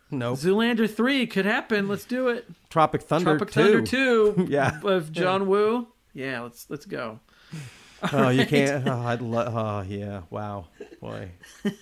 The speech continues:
Speaker 2: <laughs>
Speaker 1: How do you?
Speaker 2: All right.
Speaker 1: Yeah. Anyway, uh, and if you wanna find my stuff, Radio Eight Ball's out there. Mo-, if you're listening to it, you probably live in India.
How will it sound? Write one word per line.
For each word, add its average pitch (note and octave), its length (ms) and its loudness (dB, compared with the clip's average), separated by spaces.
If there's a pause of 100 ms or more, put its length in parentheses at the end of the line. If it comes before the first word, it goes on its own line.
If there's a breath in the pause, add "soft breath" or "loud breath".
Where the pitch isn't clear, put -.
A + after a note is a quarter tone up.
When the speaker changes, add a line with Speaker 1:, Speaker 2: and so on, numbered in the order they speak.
(140)
Speaker 2:
<laughs> - 800 -12
Speaker 1:
How C#3+ 240 -2
do D3 80 -2
you? C#3 140 0
Speaker 2:
All F3 60 0
right. D#3 300 -4
Speaker 1:
Yeah. A2+ 340 -8
Anyway, D#3 380 4 (400 loud breath)
uh, E3 240 4
and F3+ 140 4
if E3+ 80 4
you G3 80 6
wanna G3 140 6
find F3 220 2
my F#3 200 2
stuff, F3 420 -2
Radio E3 240 2
Eight D#3 160 2
Ball's C#3+ 280 2
out C#3+ 220 2
there. C#3 540 2 (240)
Mo-, C3 200 2
if C#3 200 -2
you're D#3 120 -2
listening C#3+ 380 0
to C#3 120 0
it, C3+ 140 2
you B2+ 100 -2
probably B2+ 440 -2
live B2 200 0
in B2 80 0
India. C3 580 -2